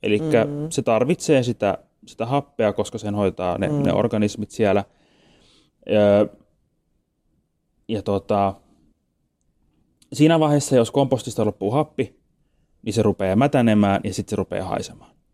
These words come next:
Speaker 2: Joo.
Speaker 1: Elikkä kun asiakas tulee ja sanoo, että komposti haisee ihan kamalalle,
Speaker 2: Mm.
Speaker 1: niin todennäköisesti se on silloin hapeton.
Speaker 2: Joo.
Speaker 1: Ja, ja se, se jäte rupeaa mätänemään, niin, niin kunnon sekoitusta, jotta sinne saadaan sitä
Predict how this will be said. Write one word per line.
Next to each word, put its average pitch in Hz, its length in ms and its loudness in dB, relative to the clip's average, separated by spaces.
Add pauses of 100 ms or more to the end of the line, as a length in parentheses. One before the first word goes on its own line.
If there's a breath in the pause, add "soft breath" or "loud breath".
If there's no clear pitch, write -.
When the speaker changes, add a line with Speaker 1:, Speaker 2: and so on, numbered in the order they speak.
(440)
Speaker 2:
Joo. 139 360 -2
Speaker 1:
Elikkä 113 400 2 (220)
kun 113 140 2
asiakas 113 480 -2 (1160)
tulee 113 220 2
ja 107 100 4
sanoo, 107 260 2
että 101 180 -6
komposti 104 380 -6
haisee 98 420 0
ihan 95 240 -4
kamalalle, 92 540 -2
Speaker 2:
Mm. 139 120 -8 (320)
Speaker 1:
niin 107 100 -6
todennäköisesti 104 600 0
se - 160 -6
on 92 120 -2
silloin 95 260 -2
hapeton. - 460 -8 (680)
Speaker 2:
Joo. 143 300 -2
Speaker 1:
Ja, 95 220 2
ja 92 120 0
se, 95 280 -4
se 98 140 -8
jäte 92 320 -4 (840)
rupeaa 98 260 -6
mätänemään, 92 680 -4
niin, 92 240 -4
niin 92 220 -8 (440)
kunnon 127 320 2
sekoitusta, 151 560 0
jotta 110 260 0
sinne 104 200 -2
saadaan 98 500 0
sitä 98 220 -10